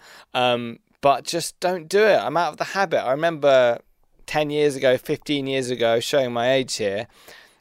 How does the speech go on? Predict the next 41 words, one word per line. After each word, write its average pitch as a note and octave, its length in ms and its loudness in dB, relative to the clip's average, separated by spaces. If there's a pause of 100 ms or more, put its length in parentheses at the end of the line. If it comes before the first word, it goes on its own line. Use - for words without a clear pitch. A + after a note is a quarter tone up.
(120)
it F3 80 -2
used G3 180 -2
to F#3+ 60 -8
be G3+ 100 4
a G3 60 4
big G3 220 -2
thing. G#3 260 4
Everyone F3 320 4
used C#3+ 220 -4
to D3 100 -2
write C3 280 4
letters C#3+ 360 -2
to D3 140 -6
each C#3 180 -6
other, C#3 200 4
used C3 280 -4
to C3 100 -6
receive B2+ 460 -6
postcards. C#3 1120 2 (440)
Uh, B2+ 460 2
people C#3 340 -2
corresponded C3 880 -2
like B2 180 2
that, A#2+ 300 -2
or A#2 100 -8
maybe B2+ 280 -6
even A2 160 -8
twenty C3 300 -6
years G2+ 260 -8
ago, G2 220 -6
or G2+ 40 -8
twenty-five A2 500 -8
years A#2+ 220 -2
ago. G#2 160 -4
Maybe A2 220 -4
I A2+ 60 0
need A2+ 180 -6
to - 60 -12
go A#2+ 100 0
back G2 220 -4
further. A#2 580 0